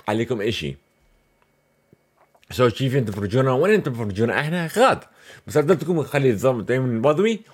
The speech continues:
والكونتنت دايما تيجي. تقدر تع-، تعلموا كيف، آه، ب-، بس روح على دائما لي دوت كوم باك سلاش سبورت. بعد تجيهم، آه، آه، آه، كونتنت خصوصي للسبورت عنا، زي المسلسل بدون آدز، كثير أشياء قبل الجميع،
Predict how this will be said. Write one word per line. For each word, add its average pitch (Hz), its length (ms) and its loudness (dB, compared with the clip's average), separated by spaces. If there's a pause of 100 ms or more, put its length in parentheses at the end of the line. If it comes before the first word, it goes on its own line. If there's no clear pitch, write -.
(120)
والكونتنت 113 480 -2
دايما 135 260 0
تيجي. 170 340 0 (360)
تقدر 180 320 2
تع-، 113 320 2
تعلموا 147 400 2
كيف، 139 360 2 (180)
آه، 104 100 4
ب-، 98 280 4
بس 107 180 -4
روح 135 220 6
على 104 180 4
دائما 101 600 -2
لي 113 180 -2
دوت 113 280 -2
كوم 190 240 0
باك 165 300 -2
سلاش - 600 -6
سبورت. 240 420 2 (840)
بعد 120 200 2
تجيهم، 139 340 -2
آه، 113 340 4 (480)
آه، 104 300 4 (280)
آه، 101 300 2 (160)
كونتنت 143 320 0
خصوصي 143 500 0
للسبورت 120 600 0
عنا، 117 400 -2
زي 104 140 4
المسلسل 117 600 -2
بدون 104 300 0
آدز، 156 380 2 (260)
كثير 135 320 2
أشياء 143 360 2
قبل 127 280 -2
الجميع، 131 400 -2